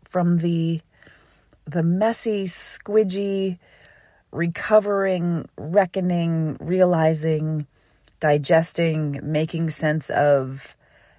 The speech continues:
beginning to articulate shape and form, from that place,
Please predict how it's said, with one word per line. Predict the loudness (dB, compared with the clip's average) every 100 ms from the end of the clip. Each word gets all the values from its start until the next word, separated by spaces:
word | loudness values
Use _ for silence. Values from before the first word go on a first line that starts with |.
| _ _ _
beginning | -4 2 2 2 0
to | 0
articulate | 0 0 -4 0 0 -2
shape | -2 0 0
and | -2 -4
form, | -4 -2 -2 -2 -2 -4 -6 -10 _ _ _ _ _ _ _ _ _ _ _ _ _ _ _ _ _ _ _ _ _ _
from | -4 0
that | 2 0
place, | -2 -4 -4 -8 -10 -10